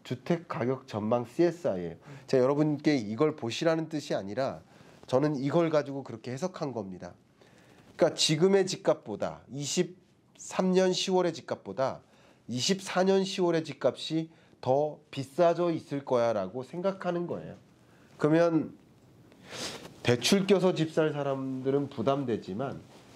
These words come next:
대출 없이도 집 살 수 있어라고 생각하는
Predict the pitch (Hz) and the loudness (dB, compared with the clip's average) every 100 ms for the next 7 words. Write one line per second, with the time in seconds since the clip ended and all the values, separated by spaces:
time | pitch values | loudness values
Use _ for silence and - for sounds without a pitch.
0 | - - - 123 - 185 180 165 - 120 | -20 -8 -2 -2 2 4 4 2 2 0
1 | - 185 180 175 135 - 160 156 147 156 | 0 0 0 0 -6 -6 -6 -4 -8 -6
2 | 127 107 - 139 131 127 123 120 117 110 | -6 -6 -2 2 2 0 -6 -10 -10 -6
3 | 110 120 | -4 -4